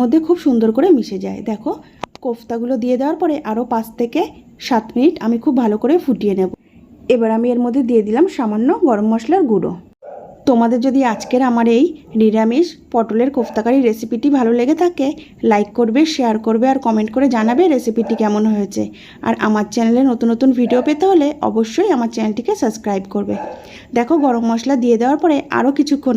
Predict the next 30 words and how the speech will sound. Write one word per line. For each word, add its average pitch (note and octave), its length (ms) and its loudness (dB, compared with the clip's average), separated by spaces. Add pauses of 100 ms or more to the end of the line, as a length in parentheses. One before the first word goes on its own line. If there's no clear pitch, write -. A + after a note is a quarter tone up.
আমি A#3+ 120 4 (300)
খুব D#4+ 200 2
সুন্দর A#3 300 2
করে D4 100 2 (100)
ফুটিয়ে G#3+ 340 0
নিয়েছি। G3+ 280 -2 (400)
গ্রেভিটা A#3+ 460 2
কিন্তু C#4+ 220 0
খুব G#4 180 -2
সুন্দর A3+ 340 4
হয়েছে। G3 260 -2 (480)
এবার G#3+ 240 2
এর A#3 100 2
ওপর A3+ 140 -2 (100)
থেকে B3 220 -2
আমি C#4 200 6
ছড়িয়ে B3 280 -2
দিলাম D4+ 200 4 (220)
সামান্য A3+ 320 0 (160)
ফ্রেশ D#4+ 220 0 (100)
ধনেপাতা G3 480 -2
কুচি। F#3+ 280 -4 (680)
ধনেপাতা A3 460 0
কুচি B3 220 -2 (100)
দিয়ে A3 200 2
দেওয়া A#3+ 220 0
হয়ে A#3+ 240 2
গেছে, B3+ 200 0 (180)
এবার A3 240 0
একবার A#3 180 0